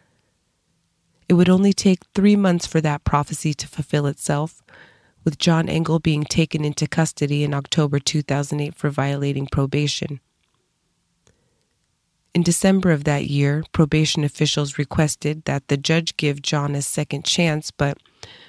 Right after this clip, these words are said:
rescinded the request once it was learned that John had repeatedly violated a no-contact order while being held in the jail. The violations included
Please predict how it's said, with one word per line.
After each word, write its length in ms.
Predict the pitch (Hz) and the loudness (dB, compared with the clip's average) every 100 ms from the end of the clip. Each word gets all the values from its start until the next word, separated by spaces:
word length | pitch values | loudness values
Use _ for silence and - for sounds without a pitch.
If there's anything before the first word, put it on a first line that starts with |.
| _ 175 | _ -2
rescinded 540 | 160 - 196 180 156 | 0 2 2 2 0
the 100 | 151 | 0
request 580 | 147 - 170 151 - - | 0 0 0 0 -2 -4
once 320 | 156 156 - | -2 -2 -4
it 100 | - | -6
was 180 | 147 - | -4 0
learned 280 | 147 143 147 | 0 0 -4
that 160 | - | -4
John 280 | 156 147 147 | -2 0 0
had 220 | 143 143 | -2 -2
repeatedly 600 | 143 - 175 170 185 202 | -4 -2 -2 0 0 0
violated 680 | 190 170 170 156 147 147 143 | 0 0 0 0 -2 -2 -2
a 60 | 139 | -2
no-contact 840 | 147 147 - 160 156 156 143 - | 2 0 2 0 0 -2 -4 -4
order 360 | 139 135 139 139 _ _ | -4 -2 -4 -6 _ _
while 140 | - 143 | -2 0
being 260 | 156 139 | -2 -2
held 300 | 139 160 139 | 0 0 0
in 120 | 139 135 | -4 -4
the 40 | |
jail. 460 | - 151 143 139 - _ _ _ _ _ _ _ _ _ _ _ _ _ _ _ _ _ - | -4 -4 -4 -8 -14 _ _ _ _ _ _ _ _ _ _ _ _ _ _ _ _ _ -2
The 100 | 151 | 0
violations 680 | 151 160 160 156 - 160 156 | 0 0 -2 -4 -4 -4 -4
included 640 | 151 - 151 147 165 175 | -6 -2 -2 0 -4 -6